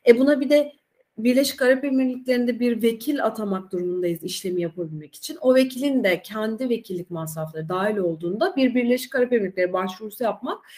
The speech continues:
hem prosedür bakımından, zaman bakımından hem de maliyet bakımından oldukça zorlayıcı oluyordu. E, şimdi Birleşik Arap Emirlikleri waipo sistemine dahil oldu. Dolayısıyla bir, hani, elçilik onaylı evrak sunulması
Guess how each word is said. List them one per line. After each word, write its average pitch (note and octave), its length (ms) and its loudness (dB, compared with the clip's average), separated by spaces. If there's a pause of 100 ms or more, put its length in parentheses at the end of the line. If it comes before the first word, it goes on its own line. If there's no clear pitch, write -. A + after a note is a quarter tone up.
(240)
hem C#4 360 4
prosedür A#3+ 560 2
bakımından, D#4+ 800 2
zaman G3 420 0
bakımından E4 440 2
hem D4+ 140 2
de D#4 40 2
maliyet C#4+ 460 0 (720)
bakımından A3+ 640 -4
oldukça C#4 480 0
zorlayıcı D4 520 2
oluyordu. G3 440 -2 (300)
E, D4 80 -4
şimdi E4 320 4
Birleşik E4 360 2
Arap C4 220 2
Emirlikleri F3+ 600 -4 (840)
waipo A#3 440 0
sistemine E3 480 -2
dahil A#3+ 260 4
oldu. A3+ 320 0
Dolayısıyla A#3+ 540 4
bir, B3+ 220 -2 (280)
hani, A3+ 140 4
elçilik G3+ 440 4
onaylı A3+ 340 0
evrak A#3+ 520 0
sunulması A#3 920 -4